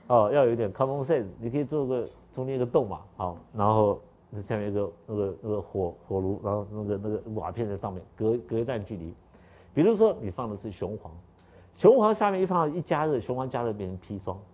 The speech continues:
但是它那个烟一起来是青色的烟，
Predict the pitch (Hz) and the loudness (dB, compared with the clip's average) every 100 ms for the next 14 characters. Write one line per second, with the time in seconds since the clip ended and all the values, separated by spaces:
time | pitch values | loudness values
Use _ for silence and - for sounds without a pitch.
0 | _ _ _ _ - - - _ 233 180 | _ _ _ _ -20 -20 -20 _ 4 4
1 | 180 190 170 139 160 156 190 - - 98 | 0 -2 0 4 4 4 -2 -6 -4 -4
2 | 101 98 - 143 135 101 87 85 | -4 -6 -4 -2 -2 -2 -4 -6